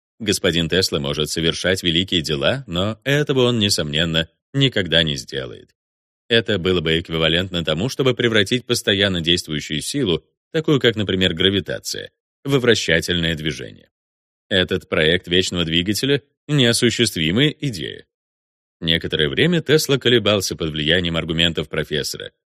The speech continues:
который был большим авторитетом в электротехнике. Но интуиция ему подсказывала: эту задачу решить можно.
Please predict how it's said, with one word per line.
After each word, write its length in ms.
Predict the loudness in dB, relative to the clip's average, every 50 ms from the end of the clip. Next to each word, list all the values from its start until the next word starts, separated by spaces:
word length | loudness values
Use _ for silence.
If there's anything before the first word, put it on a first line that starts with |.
| _ _ -4
который 320 | -2 -2 0 0 0 2
был 160 | 2 0 0
большим 380 | 0 0 0 0 0 -2 -4 -4
авторитетом 580 | -4 -2 -2 -4 -2 -2 -2 -4 -4 -4 -6 -4
в 60 | -4
электротехнике. 840 | -4 -4 -4 -6 -6 -4 -4 -6 -6 -8 -12 -20 -20 _ _ _ _ _ _ _ _ _ _ _ _ _ _ -6
Но 300 | -2 0 0 0 0 0 -2
интуиция 840 | -2 -2 -2 0 -2 0 0 0 0 -2 -2 -4 -4 -2 0 0 0
ему 300 | 0 0 0 0 0 2
подсказывала: 840 | 2 2 0 0 -2 -2 0 0 0 -2 -4 -10 -14 -18 -20 -20 _ _ _ _ _ _ _ _ _ _ 0
эту 260 | 0 0 0 0 -2
задачу 640 | -4 -4 -6 -6 -4 -2 -2 -2 0 0 0 -2 -2 _ _ _ -2
решить 440 | 0 2 2 2 0 0 0 0
можно. 400 | -2 -4 -4 -6 -8 -14 -20 -20